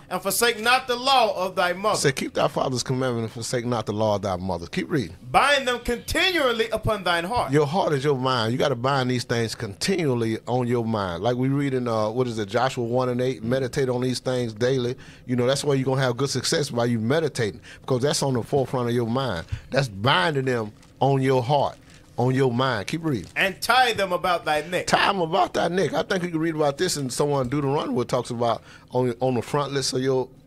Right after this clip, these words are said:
Speaker 2: whatever, uh, offering to the Most High. Keep reading.
Speaker 1: Verse twenty-two, "When thou goest, it shall lead thee.
Speaker 2: Uh-huh.
Speaker 1: When thou sleepest, it shall keep thee."
Speaker 2: This is God's laws. These are God's laws, statutes, and commandments. It says, "When thou goest,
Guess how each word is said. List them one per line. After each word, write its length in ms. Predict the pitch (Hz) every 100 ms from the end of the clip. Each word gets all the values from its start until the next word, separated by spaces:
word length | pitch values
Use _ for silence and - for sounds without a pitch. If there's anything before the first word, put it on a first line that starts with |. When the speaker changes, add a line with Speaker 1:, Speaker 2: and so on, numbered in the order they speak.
| -
Speaker 2:
whatever, 400 | 131 143 139 143 139 - - -
uh, 380 | 110 107 104 101
offering 420 | - 143 151 135
to 120 | 135
the 40 | 127
Most 180 | 127 127
High. 100 | 107
Keep 200 | 170 -
reading. 240 | 143 80 - - - -
Speaker 1:
Verse 160 | 139 160
twenty-two, 480 | 190 190 185 226 110
"When 160 | 123 165
thou 160 | 214 202
goest, 580 | 269 294 220 127 - -
it 140 | 220
shall 240 | - 226 220
lead 380 | 226 247 220 170
thee. 220 | 147 98
Speaker 2:
Uh-huh. 340 | 127 120 151 202 - - -
Speaker 1:
When 120 | 147
thou 160 | 202 202
sleepest, 680 | - 269 330 330 339 -
it 140 | 247 269
shall 240 | - 254
keep 400 | 254 339 320 -
thee." 140 | 143 110
Speaker 2:
This 240 | 170 -
is 120 | 165
God's 420 | 117 156 202 123
laws. 480 | 117 151 147 98 92
These 240 | 139 185 147
are 60 |
God's 360 | 110 135 156 117
laws, 320 | 113 131 127
statutes, 380 | - 127 123 123
and 60 | 104
commandments. 560 | 117 107 123 107 95 -
It 100 | 131
says, 380 | 135 143 127 113
"When 220 | 117 120
thou 200 | 117 110
goest, 520 | 101 127 151 120 117